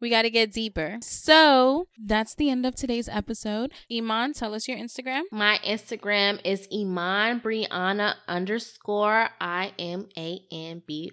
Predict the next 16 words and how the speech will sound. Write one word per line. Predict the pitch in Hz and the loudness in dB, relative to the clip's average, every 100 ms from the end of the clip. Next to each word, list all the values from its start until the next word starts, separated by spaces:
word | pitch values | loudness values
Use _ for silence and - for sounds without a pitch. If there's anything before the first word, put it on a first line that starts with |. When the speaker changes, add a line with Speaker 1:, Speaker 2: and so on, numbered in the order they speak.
| - | -12
Speaker 2:
R | 147 156 - - | -12 -10 -14 -16
I | 151 147 151 165 _ | -14 -10 -10 -12 _
A | 156 160 175 - | -10 -8 -10 -10
N | 165 170 - 170 | -12 -12 -12 -12
N | 165 170 | -10 -4
A | 190 170 160 208 _ _ _ | 0 0 0 -8 _ _ _
underscore. | - 370 247 240 - - 220 202 202 240 | 4 6 4 -2 -8 -4 0 4 4 4
You | 349 - - - - - - _ _ _ | 0 -6 -20 -20 -20 -20 -20 _ _ _
can | 214 202 | -12 -10
follow | - 196 208 220 | -8 -6 -6 -8
me. | 220 220 220 220 220 226 226 _ _ _ _ _ _ | -6 -6 -6 -8 -8 -8 -12 _ _ _ _ _ _
That's | 185 175 185 | 0 0 0
my | 208 185 165 180 | 0 0 0 -4
Twitter, | - 285 277 - 285 269 262 262 262 262 247 | -4 -4 -4 -2 0 0 0 0 -2 -4 -6
my | 190 165 - | -4 -4 -4
Instagram. | - - - 254 247 247 240 240 226 226 220 220 226 | -4 -4 -6 -6 -4 -2 0 0 0 0 0 -2 -4